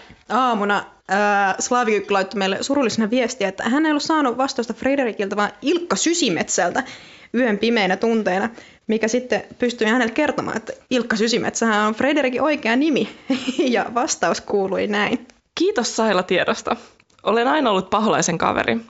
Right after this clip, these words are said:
Speaker 2: Olen häneltä tilannut jo hautapaikan Lucifer Grillin vierestä, missä minut grillataan ikuisessa tulessa helvettiin.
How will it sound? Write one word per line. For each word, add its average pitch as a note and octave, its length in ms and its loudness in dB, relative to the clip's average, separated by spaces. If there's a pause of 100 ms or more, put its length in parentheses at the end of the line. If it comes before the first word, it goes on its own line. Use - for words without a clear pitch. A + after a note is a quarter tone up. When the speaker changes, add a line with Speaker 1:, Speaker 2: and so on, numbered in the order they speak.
(120)
Speaker 2:
Olen G3 240 2
häneltä B3+ 360 2
tilannut G#3 640 0 (260)
jo F#3+ 60 0
hautapaikan G3 760 2
Lucifer G3 680 0 (200)
Grillin G#3 560 2
vierestä, - 560 0 (260)
missä F#3+ 280 0
minut F3+ 200 2
grillataan G#3 720 0
ikuisessa F#3 720 -2
tulessa E3+ 400 0
helvettiin. - 720 -4